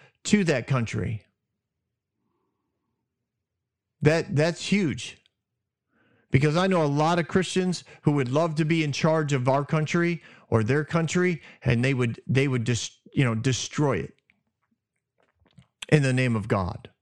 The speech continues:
because it's a godless country, and we're gonna, it's fascinating to me, right? It's fascinating. Now, I don't think,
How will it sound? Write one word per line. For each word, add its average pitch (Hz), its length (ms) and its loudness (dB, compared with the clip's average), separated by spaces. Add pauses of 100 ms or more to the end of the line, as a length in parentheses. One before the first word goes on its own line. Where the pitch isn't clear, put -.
(140)
because 139 360 0
it's 120 160 -2
a 127 40 2
godless 117 540 -2
country, 104 560 -4 (100)
and 127 160 2
we're 139 140 0
gonna, 113 320 -2 (1700)
it's 131 160 2
fascinating 143 720 0
to 104 160 -2
me, 95 180 0
right? 117 280 0 (260)
It's 113 120 -6
fascinating. 113 720 0 (2750)
Now, 139 260 2
I 127 120 0
don't 156 180 -2
think, 156 340 -2